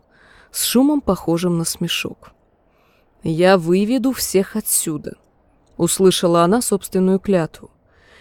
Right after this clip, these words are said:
и в голосе её было такое упорство, какого она за собой не знала. «Насрать на темноту! Мы выйдем!»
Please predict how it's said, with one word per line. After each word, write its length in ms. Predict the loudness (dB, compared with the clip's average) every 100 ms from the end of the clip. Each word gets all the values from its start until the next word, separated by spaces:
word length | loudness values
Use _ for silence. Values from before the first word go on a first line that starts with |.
| _
и 100 | 0
в 80 | 2
голосе 560 | 4 4 2 -2 -2 0
её 200 | 0 0
было 260 | 0 0
такое 440 | -2 -6 -2 2 2
упорство, 760 | 0 -2 -2 -2 -4 -4 -4 -8 _ _ _ _
какого 500 | -4 -2 0 0 0 2
она 260 | 2 2
за 120 | 0
собой 380 | -2 -2 0 2
не 120 | 2
знала. 440 | 2 0 -2 -4 -10 _ -20 -20 -6
«Насрать 800 | 2 2 2 0 2 2 0 -2
на 200 | -2 -2
темноту! 800 | 0 0 2 0 -2 -6 -8 -8 -14 -2
Мы 280 | 4 4 4
выйдем!» 760 | 4 4 2 -4 -6 -6